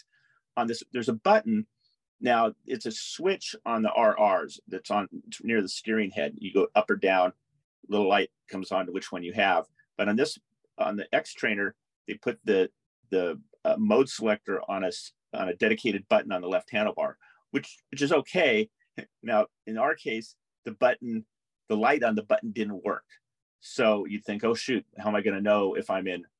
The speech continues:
rain mode," which is the, it's a cloud with little rain coming down, or the sun mode, which is a, you know, repli-, <laughs> replication of the sun? Well, it is really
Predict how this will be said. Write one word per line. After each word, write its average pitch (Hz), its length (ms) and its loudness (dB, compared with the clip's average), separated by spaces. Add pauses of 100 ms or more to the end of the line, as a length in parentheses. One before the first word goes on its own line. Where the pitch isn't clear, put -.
(140)
rain 139 280 0
mode," 110 460 2
which - 180 -10
is 92 320 -6
the, 82 280 -6 (240)
it's - 100 -10
a - 60 -4
cloud 104 380 4
with 110 120 2
little 104 140 4
rain 104 240 2
coming 101 240 -4
down, 95 380 0
or 107 200 2
the 117 120 -2
sun 220 280 0
mode, 92 320 0
which - 160 -12
is 73 140 -8
a, - 60 -12 (280)
you 98 120 -8
know, 80 200 -6 (140)
repli-, 101 320 -2 (100)
<laughs> - 140 -6 (440)
replication 117 520 2
of 104 60 4
the 104 60 2
sun? - 340 -2 (680)
Well, 151 320 6 (200)
it 165 160 4
is 131 240 2
really 151 500 -6